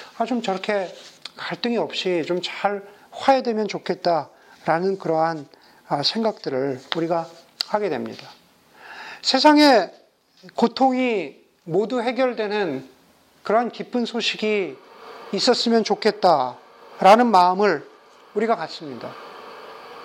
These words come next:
세상의 고통이 해결되는 모든 기쁜 소식, 그것은 과연 너무 큰 기대일까? 결코 이루어질 수 없는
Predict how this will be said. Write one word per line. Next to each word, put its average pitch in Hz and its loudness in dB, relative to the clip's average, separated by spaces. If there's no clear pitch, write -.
세상의 311 4
고통이 262 -2
해결되는 254 -2
모든 277 -2
기쁜 247 -6
소식, 190 -2
그것은 262 0
과연 226 4
너무 214 4
큰 302 -2
기대일까? 190 0
결코 220 2
이루어질 226 -2
수 247 -2
없는 190 0